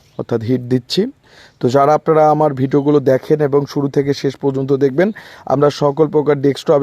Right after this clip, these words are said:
এবং ল্যাপটপ মাদারবোর্ডগুলো রিপেয়ার করে থাকি। এই যে এলএমআইসিটি আমি তুলব,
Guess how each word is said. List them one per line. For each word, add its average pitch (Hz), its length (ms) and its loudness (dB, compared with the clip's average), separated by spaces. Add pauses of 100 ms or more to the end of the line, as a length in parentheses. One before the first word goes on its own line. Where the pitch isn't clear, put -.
এবং 139 100 0 (100)
ল্যাপটপ 139 380 0
মাদারবোর্ডগুলো 135 600 0 (120)
রিপেয়ার 135 260 0 (100)
করে 139 200 2
থাকি। 143 180 -2 (100)
এই 156 120 0
যে 143 140 2
এলএমআইসিটি 139 580 0
আমি 135 100 -4 (100)
তুলব, 165 240 0